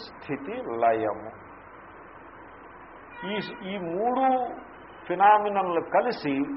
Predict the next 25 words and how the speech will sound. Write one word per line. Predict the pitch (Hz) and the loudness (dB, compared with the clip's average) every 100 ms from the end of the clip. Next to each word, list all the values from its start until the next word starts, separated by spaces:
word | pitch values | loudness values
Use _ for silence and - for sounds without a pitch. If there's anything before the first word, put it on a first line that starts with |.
| - - 220 | -6 -2 4
ఒక | 226 156 | 4 4
ఫినామినన్ | 151 147 139 135 131 120 | 4 4 4 -2 -6 -6
అయింది. | 101 101 101 - - - 110 - - - - - - - - - - | -8 -12 -16 -16 -18 -16 -16 -16 -18 -18 -18 -18 -18 -18 -18 -18 -12
ఒక | - 110 - 107 | -2 -2 -2 -6
గివెన్ | 131 208 190 | -2 0 0
ఫినామినన్ | 160 190 214 208 196 196 | 6 8 8 6 2 2
అని | 190 180 | 0 0
మీరు | 160 - | 0 4
సబ్ | 175 180 175 | 4 4 0
ఫినామినా | 185 190 185 180 170 | 6 8 8 4 4
కింద | 170 160 | 2 2
విడదీయచ్చు | 147 151 160 151 147 131 | 4 4 2 2 -2 -4
కదా. | 117 110 - - - - - - - - | -2 -4 -8 -16 -18 -18 -18 -18 -6 2
So, | 156 120 - - - - - | 6 6 2 -8 -14 -16 -10
ఈ | 135 147 | -6 2
మూడు | 226 269 254 180 | 4 4 4 4
కలిసి, | 175 156 131 123 - | 4 0 -4 -4 -6
ఇప్పుడు | 160 160 175 | -4 -2 -2
సినిమా | 208 226 214 | 6 10 10
ఉందనుకోండి, | 185 175 160 151 131 135 180 | 6 0 2 2 2 -2 -4
సినిమా | 180 220 220 165 | 2 6 6 6
రెండు | 165 156 151 | 4 0 0
సెక్షన్స్ | 143 - 151 156 143 180 | -4 -4 -8 -8 -10 -10
కింద | 180 135 | -8 -8
ఉంటుంది. | 120 117 | -8 -14